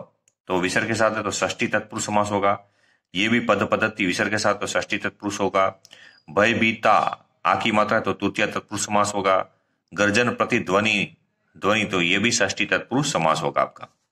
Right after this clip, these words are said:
उसके बाद इंग्लिश वाले प्रश्न आपको ये खुद से करने हैं। उसके बाद है आपका आठवां प्रश्न है, उसका आपको संस्कृत का इंग्लिश में ट्रांसलेशन करना है, तो इस सेंटेंस में आप इंग्लिश का ट्रांसलेट कर सकते हो।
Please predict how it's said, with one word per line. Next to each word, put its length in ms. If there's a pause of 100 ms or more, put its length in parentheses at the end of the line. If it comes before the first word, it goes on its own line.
(3000)
उसके 180
बाद 200
इंग्लिश 280
वाले 160
प्रश्न 320
आपको 300
ये 360
खुद 140
से 180
करने 280
हैं। 280 (2000)
उसके 200
बाद 260
है 400 (340)
आपका 280
आठवां 260
प्रश्न 320
है, 140
उसका 340
आपको 280
संस्कृत 440
का 260
इंग्लिश 320
में 80
ट्रांसलेशन 420
करना 260
है, 140
तो 440
इस 100
सेंटेंस 380
में 60
आप 140
इंग्लिश 240
का 80
ट्रांसलेट 300
कर 100
सकते 280
हो। 180